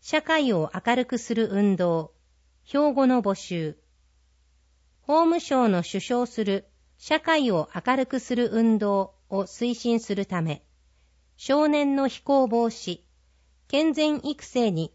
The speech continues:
ふさわしい標語を募集します。対象、市内在住、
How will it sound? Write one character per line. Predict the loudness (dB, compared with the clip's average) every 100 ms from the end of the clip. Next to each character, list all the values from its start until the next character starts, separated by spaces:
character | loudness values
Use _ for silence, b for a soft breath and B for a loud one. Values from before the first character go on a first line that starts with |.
| _
ふ | -6
さ | -2
わ | 0 -2
し | -2 -4
い |
標 | -2 0 0
語 | 2 0 0
を | -2 -4
募 | -6
集 | -2 -4
し | -2 -4
ま | -4 -6
す。 | -14 _ _ _ _ _ _ _ _ _ _ _ _ _ _
対 | -2 -2 -2
象、 | -4 -2 -2 -4 _ _ _ _ -16
市 | -4 0
内 | 2 0
在 | 0 -2 -2
住、 | 0 0 -2